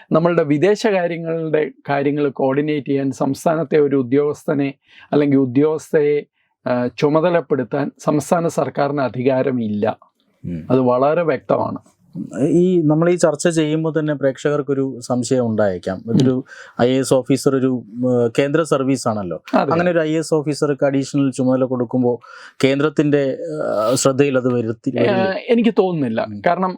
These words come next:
Speaker 1: ഒരു ഐ എ എസ് ഓഫീസറെ ഒരു സംസ്ഥാന സർവീസിലേക്ക് ഡെപ്യൂട്ട് ചെയ്ത് കഴിഞ്ഞാൽ ഐ എ എസ് ഓഫീസറുടെ അഡ്മിനിസ്ട്രേറ്റീവ് ആയിട്ടുള്ള കാര്യങ്ങൾ, മറ്റു കാര്യങ്ങളൊക്കെ കേന്ദ്രത്തിന്റെ കയ്യിലാണ്.
Speaker 2: ഉം.
Speaker 1: കേന്ദ്രമാണ് അവരുടെ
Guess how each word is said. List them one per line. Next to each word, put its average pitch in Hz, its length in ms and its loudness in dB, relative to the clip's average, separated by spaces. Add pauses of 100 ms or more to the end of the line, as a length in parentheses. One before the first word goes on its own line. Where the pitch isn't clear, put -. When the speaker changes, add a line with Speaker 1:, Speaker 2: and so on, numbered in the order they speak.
Speaker 1:
ഒരു 196 120 4
ഐ 180 200 0
എ 202 80 0
എസ് 196 160 -4
ഓഫീസറെ 190 500 -2
ഒരു 170 60 -8
സംസ്ഥാന 180 520 -4
സർവീസിലേക്ക് 175 720 -2
ഡെപ്യൂട്ട് 165 460 0
ചെയ്ത് 165 240 0
കഴിഞ്ഞാൽ 135 360 0 (120)
ഐ 147 120 4
എ 175 60 4
എസ് 190 180 0
ഓഫീസറുടെ 180 560 0 (320)
അഡ്മിനിസ്ട്രേറ്റീവ് 190 800 2
ആയിട്ടുള്ള 170 400 -2
കാര്യങ്ങൾ, 160 440 -2
മറ്റു 160 280 -4
കാര്യങ്ങളൊക്കെ 156 680 -2
കേന്ദ്രത്തിന്റെ 151 560 0
കയ്യിലാണ്. 104 420 -2
Speaker 2:
ഉം. 87 140 -8 (300)
Speaker 1:
കേന്ദ്രമാണ് 165 460 2
അവരുടെ 120 380 -2